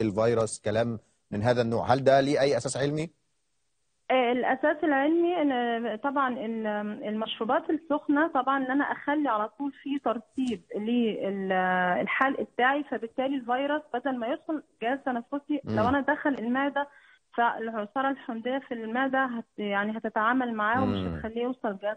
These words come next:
Speaker 2: تنفسي.
Speaker 1: يعني يتساوى في ده أي
Speaker 2: اليانسون
Speaker 1: مشروب، مش قصة
Speaker 2: بالحاجات
Speaker 1: بقى شاي أو قهوة أو غيره، يعني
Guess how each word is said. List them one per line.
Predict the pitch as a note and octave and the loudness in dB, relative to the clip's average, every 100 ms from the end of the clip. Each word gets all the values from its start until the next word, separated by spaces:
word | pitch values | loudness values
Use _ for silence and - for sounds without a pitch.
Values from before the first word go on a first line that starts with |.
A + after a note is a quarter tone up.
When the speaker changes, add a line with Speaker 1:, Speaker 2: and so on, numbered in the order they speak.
| - | -6
Speaker 2:
تنفسي. | F#3+ F#3 - A#2 | -10 -10 -4 2
Speaker 1:
يعني | C3 | 6
يتساوى | C#3+ D3 F#3 F#3+ F#3+ D#3+ | 6 6 6 8 8 8
في | D3 | 8
ده | F#3 A#3+ | 8 8
أي | G#3+ G#3 | 6 6
Speaker 2:
اليانسون | |
Speaker 1:
مشروب، | F3+ G3 D#3 | 4 6 6
مش | A2 A2 | 6 4
قصة | - E3 D#3+ | 4 4 6
Speaker 2:
بالحاجات | G3+ D3 | 4 6
Speaker 1:
بقى | C#3+ | 4
شاي | D3 D#3 D#3 | 6 6 6
أو | B2+ B2+ A#2 A#2 - | 4 4 2 2 4
قهوة | C#3 C#3+ C#3 | 4 6 6
أو | B2 A2+ | 4 4
غيره، | A#2+ G2+ | 4 4
يعني | F#2+ G2+ | 2 0